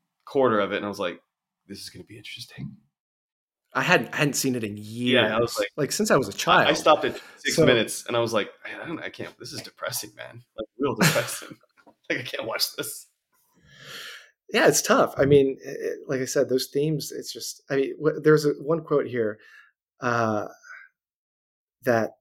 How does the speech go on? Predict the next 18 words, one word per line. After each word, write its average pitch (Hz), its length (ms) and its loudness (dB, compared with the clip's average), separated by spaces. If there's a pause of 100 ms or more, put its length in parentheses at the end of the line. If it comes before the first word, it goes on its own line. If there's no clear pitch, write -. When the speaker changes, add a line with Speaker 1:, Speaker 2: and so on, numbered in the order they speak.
Speaker 2:
Polly 127 300 8
is 120 120 2
talking 117 340 -4
to 120 120 -4
Elizabeth 110 580 0
as 107 120 -4
a 101 40 -10
child. 98 360 -4
And 107 80 -14
she's 120 180 -6
like, 110 140 0 (840)
"Did 151 160 4
they 147 100 10
live 147 220 6
happily 151 380 4
ever, 135 360 4
ever 135 260 4
after?" 147 440 0